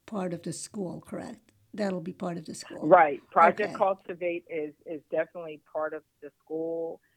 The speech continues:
Speaker 2: Project Cultivate is, is also some of the goals we have for that is expanding,
Speaker 1: Mm.
Speaker 2: um, our reach as we continue to expand, bring more people on board,
Speaker 1: Mm-hmm.
Speaker 2: um, to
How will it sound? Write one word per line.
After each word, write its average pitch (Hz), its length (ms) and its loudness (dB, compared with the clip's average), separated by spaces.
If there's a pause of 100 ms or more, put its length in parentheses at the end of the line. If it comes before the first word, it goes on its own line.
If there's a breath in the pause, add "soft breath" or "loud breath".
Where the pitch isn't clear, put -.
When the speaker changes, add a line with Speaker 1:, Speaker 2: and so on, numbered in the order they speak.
(140)
Speaker 2:
Project 165 360 -2
Cultivate 160 800 -6
is, 147 280 -14 (120)
is 147 380 -6 (260)
also 156 680 -4
some 147 140 -8
of 143 80 -8
the 147 60 -6
goals 143 300 -4
we 151 100 -10
have 147 200 -6
for 143 120 -8
that 143 340 -2 (760)
is 147 140 -2
expanding, 147 1000 -2 (140)
Speaker 1:
Mm. 208 380 -4
Speaker 2:
um, 147 300 2 (100)
our 147 300 6
reach 131 500 -8 (100)
as 143 180 0
we 151 160 -6
continue 151 440 -8
to - 140 -8
expand, 147 560 -6 (400)
bring 147 460 2
more 143 240 2
people 151 800 0
on 139 300 0
board, 135 540 -2 (120)
Speaker 1:
Mm-hmm. 113 40 0
Speaker 2:
um, 127 360 0 (160)
to 135 80 -4